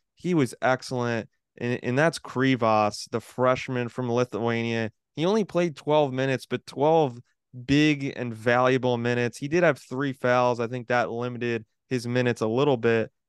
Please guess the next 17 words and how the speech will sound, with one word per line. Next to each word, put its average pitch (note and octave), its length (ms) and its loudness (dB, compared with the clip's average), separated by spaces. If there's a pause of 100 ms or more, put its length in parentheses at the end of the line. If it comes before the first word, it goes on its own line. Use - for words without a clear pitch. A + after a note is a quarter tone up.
(140)
but C3 240 0
he D#3+ 100 -8
finished G3+ 340 -2
the E3 80 -2
game D#3 240 -2
with B2 120 -2
six - 360 -6
points, D3+ 420 -4
six - 300 -4
rebounds, C#3+ 680 0 (300)
an B2+ 120 -2
assist, E3+ 520 0
a A#2+ 120 -6
steal, C#3 560 2
and A2+ 120 2
a A2 60 2
block, A#2+ 560 2